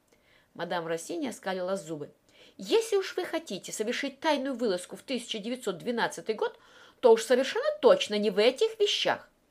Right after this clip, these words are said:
Тогда вы могли бы прямо в центре города приземлиться на ракете. Это было бы точно так же секретно". Ее глаза все еще гневно сверкали, когда смотрела то на меня, то на Гедеона.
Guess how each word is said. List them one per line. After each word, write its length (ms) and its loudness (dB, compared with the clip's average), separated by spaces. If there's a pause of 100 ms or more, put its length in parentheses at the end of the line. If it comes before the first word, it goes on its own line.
(580)
Тогда 280 6
вы 100 -4
могли 240 2
бы 100 2
прямо 340 2
в 40 -10
центре 380 2
города 360 2
приземлиться 520 -2
на 120 2
ракете. 520 -4 (300)
Это 200 2
было 200 0
бы 100 2
точно 420 2
так 240 4
же 120 -4
секретно". 640 -6 (600)
Ее 260 -8
глаза 320 -8
все 220 -8
еще 200 -8
гневно 300 -8
сверкали, 560 -6 (280)
когда 300 2
смотрела 420 -2
то 140 -6
на 100 -8
меня, 380 -6
то 100 -4
на 100 -2
Гедеона. 540 -6